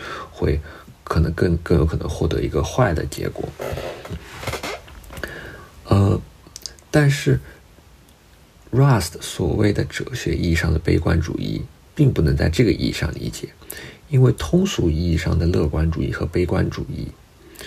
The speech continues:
其实都接受了，呃，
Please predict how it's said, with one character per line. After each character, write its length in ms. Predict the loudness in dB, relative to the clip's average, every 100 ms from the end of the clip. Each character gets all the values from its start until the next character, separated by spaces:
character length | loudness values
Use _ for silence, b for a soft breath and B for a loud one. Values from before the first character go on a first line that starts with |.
| B B B B -10
其 280 | -4 2 2
实 380 | 2 0 0 -2 -16 -2
都 200 | 4 4
接 400 | 4 2 4 4
受 420 | 4 4 4 4 2
了， 280 | -2 -4 -12 -20 -20 -20 -20 -10
呃， 280 | -4 -4 -4